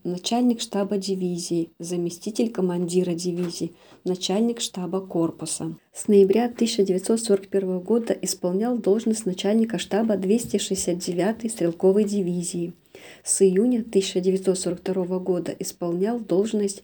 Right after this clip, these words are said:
заместителя командира дивизии. С десятого по семнадцатого ноября временно командовал этой дивизией.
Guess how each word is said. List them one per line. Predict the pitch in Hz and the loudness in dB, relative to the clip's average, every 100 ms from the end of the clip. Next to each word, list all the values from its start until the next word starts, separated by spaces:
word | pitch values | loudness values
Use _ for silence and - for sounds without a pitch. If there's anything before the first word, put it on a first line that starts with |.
| - - | -20 -12
заместителя | 185 185 175 - 226 240 226 | -4 -2 -4 -4 -2 2 2
командира | 226 185 170 165 185 190 | 2 0 0 0 0 0
дивизии. | 196 202 170 170 170 165 165 - _ - - - | 0 0 0 0 -2 -4 -6 -8 _ -20 -20 -8
С | 185 | -4
десятого | 180 - 185 226 226 170 | -2 -2 -4 -6 -4 -4
по | 190 | -6
семнадцатого | - 190 185 170 - - | -2 2 2 0 -4 -6
ноября | 175 175 170 170 165 190 240 - - | -4 -2 -4 -4 -2 -2 -4 -10 -2
временно | 180 220 247 233 233 233 | 2 4 2 -2 -6 -6
командовал | 185 165 165 180 196 - | -2 0 0 0 0 -2
этой | - 170 185 | -6 -6 -4
дивизией. | 175 185 165 165 - 165 165 | -2 0 -2 -2 -2 -4 -4